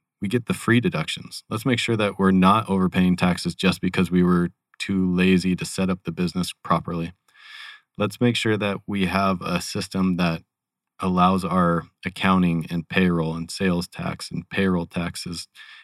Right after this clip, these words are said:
and income taxes to all be paid systematically. Let's not wait until, you know, April to figure out, "Okay, what did we do last year?" It's, no, let's get you on a nice system to where you're not,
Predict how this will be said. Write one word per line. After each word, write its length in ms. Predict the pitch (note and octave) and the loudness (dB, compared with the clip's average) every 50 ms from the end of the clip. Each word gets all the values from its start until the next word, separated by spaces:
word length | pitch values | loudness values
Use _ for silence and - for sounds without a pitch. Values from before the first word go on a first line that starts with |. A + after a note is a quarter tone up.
| _ _ | _ _
and 140 | F2+ F#2 G2+ | 0 2 2
income 320 | A2 A2+ A2 - F2+ F2+ | 2 2 2 0 0 0
taxes 380 | - F#2 F2 F2 - - F2 - | 0 0 -2 -2 -4 -8 -10 -8
to 140 | - - - | -10 -12 -8
all 160 | - G2+ A2 A2+ | -4 -4 -2 0
be 140 | C3 A#2 | -2 -2
paid 420 | G2 - - - G#2 G2+ G2 F#2 - | -2 -2 0 0 2 0 0 -2 -6
systematically. 1000 | - - B2+ A#2+ - - G#2+ G2 F#2+ F#2 F#2 F#2+ F#2+ F#2 - - F#2+ F#2+ F#2+ F#2 F2 - _ _ _ _ _ _ _ _ _ _ _ _ _ _ _ - - _ _ _ - | -8 -8 -8 -8 -6 -6 -2 0 0 2 2 2 0 -2 -2 0 2 2 2 2 0 -4 _ _ _ _ _ _ _ _ _ _ _ _ _ _ _ -20 -20 _ _ _ -2
Let's 380 | G2+ G2+ G#2+ G#2+ - - - G#2+ | 0 0 0 0 -4 -8 -2 0
not 340 | G#2 G#2 G2+ G2+ G2 F#2 - _ _ _ _ _ _ | 2 4 4 4 4 2 -2 _ _ _ _ _ _
wait 320 | F#2 F#2+ G2 G2 G2 F2+ F2+ | 0 2 4 4 2 2 -2
until, 440 | F#2+ F#2 - G2+ F#2 F2+ F2+ F2+ - _ _ - | -4 -2 -2 -2 -2 -2 -2 -4 -10 _ _ -6
you 80 | F2+ | -4
know, 220 | E2+ E2 E2 F2 _ _ _ _ G2 | -4 -4 -6 -10 _ _ _ _ 0
April 460 | G2 F#2 - F#2 F2 F2 F2+ - _ _ | 0 2 2 0 -2 -2 -2 -6 _ _
to 180 | - F#2 E2+ - _ _ _ | -4 -4 -4 -4 _ _ _
figure 320 | - - - A2 F#2+ F#2+ F#2+ | -6 -2 0 2 2 4 2
out, 160 | F#2 F2+ F#2+ | 2 2 0
"Okay, 160 | G2+ G2 A2 | -2 0 0
what 160 | G#2+ A#2 C3+ | 2 2 2
did 80 | D3 C#3+ | 2 2
we 140 | C3 A#2+ A2 | 0 0 0
do 180 | A2+ B2 B2 | 0 0 2
last 320 | A#2+ A2 G#2+ G2 - - - | 2 2 2 0 -2 -4 -4
year?" 240 | G2 F#2 F2 F2 G2+ - - - | -2 -2 -2 -4 -8 -10 -8 -8
It's, 180 | F#2 - - - - - - - _ _ - | -8 -8 -8 -14 -16 -20 -20 -20 _ _ 0
no, 100 | C#3 B2+ | 2 4
let's 160 | C#3+ D#3 D3+ | 4 2 2
get 220 | - D#3 C#3 - | 0 -2 0 2
you 60 | D#3 C#3 | 2 4
on 100 | C3 B2 | 4 4
a 60 | A#2+ | 4
nice 200 | A#2+ A#2+ A2+ - | 4 2 0 0
system 380 | - B2 A#2 - - G2 F#2 | -2 -4 -2 0 0 0 0
to 100 | - - | 2 2
where 360 | F#2+ G2 G2 G2 G2 F#2+ F2+ - _ | 2 4 4 4 4 2 0 -4 _
you're 100 | G2 G2+ | -6 -6
not, 320 | G2+ G2 G2 A2 A2+ G#2 | -4 -2 0 -2 -2 -2